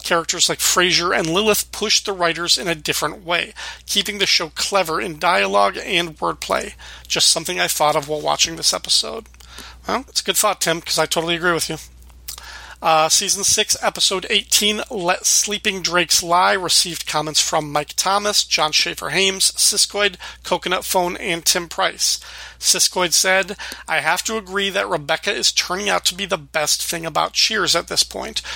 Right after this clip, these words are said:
We were more invested in a continuing story with Sam and Diane. That didn't become shorthand for nothing. But in a more episodic format, Rebecca is definitely the funniest character, and she shines when she's the focus of an episode."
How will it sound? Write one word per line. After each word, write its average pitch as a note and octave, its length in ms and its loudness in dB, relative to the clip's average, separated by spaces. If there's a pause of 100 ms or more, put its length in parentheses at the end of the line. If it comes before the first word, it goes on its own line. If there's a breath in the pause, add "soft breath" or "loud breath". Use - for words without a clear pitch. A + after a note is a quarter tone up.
(220 loud breath)
We F3+ 120 2
were E3 140 2
more D#3+ 340 0
invested F3+ 640 -2
in G3 180 -4
a D#3+ 60 0
continuing F3 640 -2
story G3 460 4
with E3 160 -4
Sam D3 300 2
and D3 100 -8
Diane. D#3+ 460 0 (360 loud breath)
That E3 200 -4
didn't E3 280 -4
become D#3+ 380 -2
shorthand D3+ 520 0
for D#3+ 120 -4
nothing. D#3 420 -2 (680 loud breath)
But F#3 200 2
in A3 100 -4
a F3 60 2
more D#3+ 360 0
episodic E3 540 2
format, G#3+ 640 -2
Rebecca E3+ 500 0
is F3+ 200 0
definitely F3+ 580 -2
the F3 100 -2
funniest D#3+ 640 0
character, G3 400 0
and E3+ 180 -4
she - 160 4
shines F#3 640 2
when D#3 80 -10
she's D#3+ 300 2
the E3+ 60 -2
focus - 420 0
of D#3+ 80 -6
an D#3+ 100 -2
episode." - 720 0